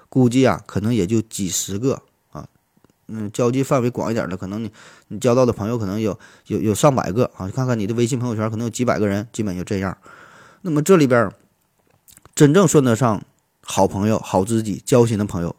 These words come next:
可能啊，也就十几个，甚至也就是几个啊。绝大多数所谓的朋友也都是点头之交、泛泛之交。所以您在追求别人认同的时候，你就要想一想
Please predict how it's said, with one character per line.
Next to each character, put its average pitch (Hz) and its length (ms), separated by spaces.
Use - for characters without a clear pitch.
可 - 140
能 90 160
啊， 92 160
也 90 120
就 95 140
十 101 240
几 90 160
个， 92 220
甚 110 180
至 104 80
也 73 100
就 104 140
是 113 160
几 - 340
个 113 200
啊。 - 200
绝 117 160
大 147 180
多 113 180
数 110 240
所 87 200
谓 131 120
的 123 80
朋 87 260
友 90 80
也 87 140
都 98 120
是 101 240
点 98 200
头 95 200
之 101 220
交、 82 160
泛 107 260
泛 101 220
之 95 160
交。 - 240
所 160 180
以 151 140
您 123 280
在 160 160
追 165 300
求 123 240
别 120 180
人 123 240
认 147 180
同 98 220
的 139 120
时 - 160
候， 90 200
你 92 60
就 123 120
要 113 80
想 101 260
一 - 20
想 95 120